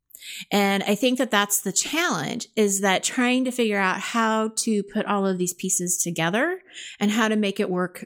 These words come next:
for me specifically. And not everything you read is written for A D H D.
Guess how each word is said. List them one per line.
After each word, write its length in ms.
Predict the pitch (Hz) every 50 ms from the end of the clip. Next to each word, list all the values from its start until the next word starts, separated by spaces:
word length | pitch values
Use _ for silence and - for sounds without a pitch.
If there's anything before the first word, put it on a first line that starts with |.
| - -
for 360 | - 190 180 175 170 165 160
me 320 | 175 180 175 175 165 160 165
specifically. 800 | - - 170 170 - 175 165 - 156 - - 139 127 - - - - - - - - - - - -
And 520 | - 208 208 202 202 202 202 190 190 185 - -
not 340 | 214 220 226 247 330 370
everything 440 | 359 269 214 214 202 - 226 202 190
you 160 | 190 185 185
read 440 | 180 180 170 170 170 180 233 247 - - _ -
is 180 | 208 196 180
written 240 | 180 185 170 - 185
for 160 | 175 - 180 -
A 140 | 180 170
D 220 | 165 165 151 151 -
H 160 | - - -
D. 320 | - 160 - - - -